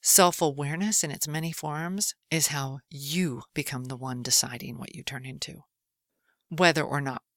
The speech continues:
when put in a leadership position, you gain trust and respect, or you make the choice to play mind games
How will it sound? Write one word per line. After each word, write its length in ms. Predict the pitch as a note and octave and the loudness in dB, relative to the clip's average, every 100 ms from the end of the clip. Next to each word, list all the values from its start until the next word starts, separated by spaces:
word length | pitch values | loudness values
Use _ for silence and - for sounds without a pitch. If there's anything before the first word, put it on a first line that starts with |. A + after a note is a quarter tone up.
| - | -6
when 220 | D3 B2+ | -4 -2
put 180 | - C3+ | -2 -2
in 140 | B2+ | -2
a 80 | B2 | -2
leadership 440 | D#3+ F#3 - - | 2 4 4 4
position, 500 | - - D3+ - C#3+ | 0 0 4 2 2
you 100 | B2+ | -6
gain 280 | - B2+ A2+ | -6 -6 -4
trust 300 | - A#2+ - | -2 -2 -2
and 100 | C3 | -2
respect, 520 | - - F#3+ D3+ - - _ _ _ | 0 2 2 -2 -6 -12 _ _ _
or 260 | D#3+ E3+ F3+ | 2 4 2
you 180 | F3 | 2
make 300 | E3 C#3+ - | 0 -2 -4
the 100 | - | -4
choice 340 | D3+ D3 C3 - | -2 -2 0 0
to 120 | - | 0
play 300 | - B2+ A#2 | -4 -8 -8
mind 420 | B2+ D#3 F3 E3 | -6 -2 0 -2
games 520 | C#3+ B2 A#2+ A#2+ - | -4 -6 -8 -4 -2